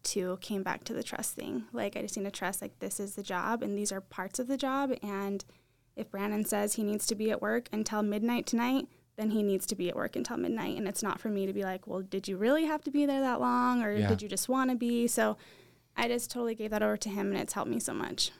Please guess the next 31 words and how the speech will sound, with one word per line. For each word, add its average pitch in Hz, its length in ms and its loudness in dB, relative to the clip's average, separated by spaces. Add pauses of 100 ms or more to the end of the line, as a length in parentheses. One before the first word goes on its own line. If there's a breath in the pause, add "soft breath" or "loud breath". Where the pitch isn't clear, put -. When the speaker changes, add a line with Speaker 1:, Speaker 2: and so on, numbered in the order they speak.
(160)
Speaker 2:
And 110 140 6
with 123 160 8
that 123 160 6
on 107 140 4
the 92 80 0
guy's 120 320 2
side, 101 300 2
if 101 180 -2
you 101 80 2
get 117 180 8
that 110 220 4
trust, - 340 4
that's 104 160 2
a 90 60 0
big 101 260 4
responsibility. 95 840 4
'Cause 104 300 4 (480 loud breath)
I, 123 280 4 (680)
anybody 131 320 8
that 117 100 2
works 113 280 2
here 113 200 4
at 101 80 2
the 107 80 -4
corporate 104 400 6
office, 104 560 6
I 104 140 4
hammer 98 340 6
all 95 100 2
the 92 80 -2
time, 87 380 0